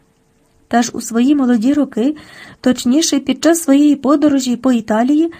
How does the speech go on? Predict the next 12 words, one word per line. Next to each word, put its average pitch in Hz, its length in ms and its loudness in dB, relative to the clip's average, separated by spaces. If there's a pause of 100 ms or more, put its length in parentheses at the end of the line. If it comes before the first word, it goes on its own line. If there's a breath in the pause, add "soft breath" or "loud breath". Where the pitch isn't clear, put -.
(320 loud breath)
познайомилась 294 800 0
вона 302 360 0
з 254 140 -8
Модестом 277 680 0
Мединським. 240 640 -4 (1000)
Невже 220 400 0
кохана 269 440 -2
родинонька 285 560 -2
вперше 277 460 -2
про 302 180 -2
це 294 180 -4
чує? 285 420 -4